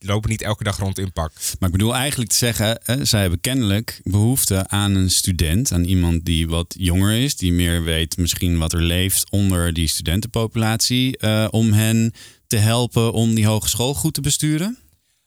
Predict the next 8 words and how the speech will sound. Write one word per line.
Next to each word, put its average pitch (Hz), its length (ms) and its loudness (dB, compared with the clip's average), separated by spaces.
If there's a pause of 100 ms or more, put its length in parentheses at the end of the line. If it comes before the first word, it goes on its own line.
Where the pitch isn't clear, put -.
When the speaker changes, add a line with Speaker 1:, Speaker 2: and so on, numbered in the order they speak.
Speaker 1:
Ehm, 131 600 -2 (540)
ja, 123 260 -8
zo 143 120 -4
kan 131 120 -6
je 131 60 -2
het 127 100 -6
wel 123 80 -4
zeggen. 190 460 -6